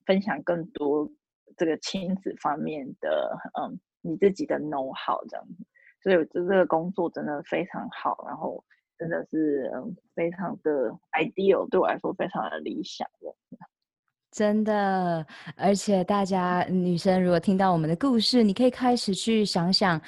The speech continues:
Speaker 2: 对耶，哪些是你真正喜欢做的事情？因为我也跟 Lily 一样，就是，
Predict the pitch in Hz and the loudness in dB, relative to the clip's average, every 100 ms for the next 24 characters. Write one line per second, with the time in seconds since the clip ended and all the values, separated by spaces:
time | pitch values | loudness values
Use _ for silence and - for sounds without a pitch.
0 | - - - 294 247 202 165 147 127 196 | -12 -2 8 8 10 8 6 4 2 0
1 | 175 165 247 262 320 240 175 214 226 220 | 0 2 4 6 6 6 6 4 6 4
2 | 170 170 175 196 180 170 185 175 160 196 | 2 2 2 2 4 4 2 2 0 4
3 | 226 226 - - - 175 185 170 190 220 | 6 4 0 -12 0 4 6 4 4 8
4 | 233 226 180 175 190 180 180 190 208 190 | 8 8 4 0 0 0 0 2 2 0